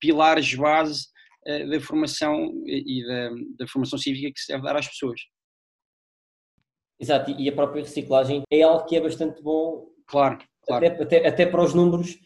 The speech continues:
Speaker 2: eh, eh, para a economia, et cetera, porque se nós formos ver, é sempre uma coisa que dá muito dinheiro porque é, é quase, eh,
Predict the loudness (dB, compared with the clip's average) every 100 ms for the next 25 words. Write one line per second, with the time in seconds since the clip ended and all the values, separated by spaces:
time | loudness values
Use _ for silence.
0 | _ -2 2 2 2 2 2 0 -8 -6
1 | 4 4 4 2 0 2 0 2 0 -2
2 | -8 -8 -4 -4 -2 -4 -2 0 0 -2
3 | -8 -4 -2 0 0 0 -2 0 2 2
4 | 0 0 -2 -2 -6 -8 -6 -6 0 2
5 | 0 -6 -18 -16 -8 -6 -6